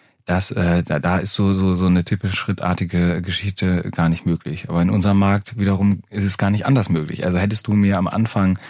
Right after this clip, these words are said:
fünfhundert Millionen Euro gegeben, hätte ich damit nicht wirklich mehr anfangen können. Weil ich hätte erstmal mir mein Vertrauen in den Markt, äh, verdienen müssen, so dass die Hersteller sagen, „Okay, ihr kriegt Verträge“,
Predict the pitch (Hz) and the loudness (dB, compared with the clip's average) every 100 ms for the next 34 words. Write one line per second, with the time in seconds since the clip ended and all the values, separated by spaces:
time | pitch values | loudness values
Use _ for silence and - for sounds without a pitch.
0 | - - - 139 123 120 104 101 98 98 | -20 -16 -2 0 2 2 4 2 2 2
1 | 101 139 98 85 76 85 113 135 _ _ | 2 2 2 0 0 2 2 0 _ _
2 | _ _ _ _ - 107 90 85 92 95 | _ _ _ _ -6 -2 0 0 2 2
3 | 98 104 92 87 85 92 123 147 87 - | 2 0 0 0 0 0 2 2 0 -2
4 | 80 80 - - 98 - - 92 90 82 | -4 -4 -6 -8 -10 -16 -8 -2 0 0
5 | 98 113 - - 98 98 98 87 - 104 | -2 -6 -8 -6 -4 -2 -2 -2 -2 0
6 | 98 95 98 95 73 92 87 85 95 - | 2 2 2 2 0 0 0 0 -2 0
7 | 90 101 120 - 113 113 110 107 110 - | 2 4 4 2 2 4 4 4 2 -4
8 | - 107 107 - 95 92 110 123 123 131 | -2 0 0 0 -2 2 4 4 4 2
9 | 123 - - 104 90 - 87 87 101 110 | 0 -6 -4 -2 0 -2 -2 0 0 0
10 | 104 101 98 87 85 - 85 - 92 - | 0 2 2 0 -2 -2 -2 -4 -8 -6
11 | 90 - - 92 120 | -6 -4 -2 0 2